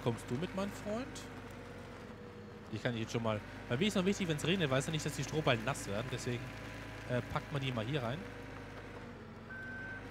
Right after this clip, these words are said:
So, das haben wir dann gemacht. Äh, Sila-,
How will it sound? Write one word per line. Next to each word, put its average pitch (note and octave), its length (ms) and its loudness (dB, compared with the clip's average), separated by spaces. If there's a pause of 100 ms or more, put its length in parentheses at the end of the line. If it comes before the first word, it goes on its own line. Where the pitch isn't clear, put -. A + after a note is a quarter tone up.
(2000)
So, G#2 380 8 (100)
das B2+ 160 2
haben F3 120 4
wir E3 80 8
dann D#3 160 4 (280)
gemacht. A2+ 400 2 (680)
Äh, B2+ 540 6
Sila-, A#2+ 380 4